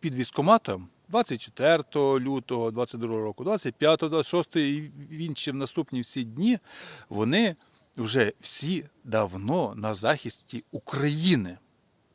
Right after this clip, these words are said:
Розумієте? Тобто вся еліта українського народу тоді пішла на захист української держави. Розумієте? А те, що зараз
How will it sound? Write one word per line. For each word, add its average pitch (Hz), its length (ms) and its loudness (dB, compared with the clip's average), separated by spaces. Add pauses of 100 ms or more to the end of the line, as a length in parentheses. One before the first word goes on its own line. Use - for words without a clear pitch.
(480)
Розумієте? 117 580 -8 (1900)
Тобто 165 500 6
вся - 380 6
еліта 226 460 6
українського 180 720 4
народу 190 500 4 (320)
тоді 165 460 2 (440)
пішла 208 260 2
на 202 160 4
захист 170 560 4
української 135 680 0
держави. 117 500 0 (840)
Розумієте? 123 440 -6 (800)
А - 120 -2
те, 254 160 6
що 262 200 2
зараз 147 720 6